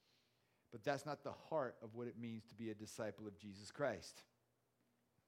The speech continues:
Jesus is actually saying, "You're not a disciple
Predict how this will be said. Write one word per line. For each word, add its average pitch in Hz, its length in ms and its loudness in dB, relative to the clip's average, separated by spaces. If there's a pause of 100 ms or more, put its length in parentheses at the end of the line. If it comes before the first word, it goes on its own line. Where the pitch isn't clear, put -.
(520)
Jesus 135 400 0
is 113 140 0
actually 139 400 6
saying, 131 460 2
"You're 127 140 0
not 147 220 6
a 131 80 2
disciple 123 840 0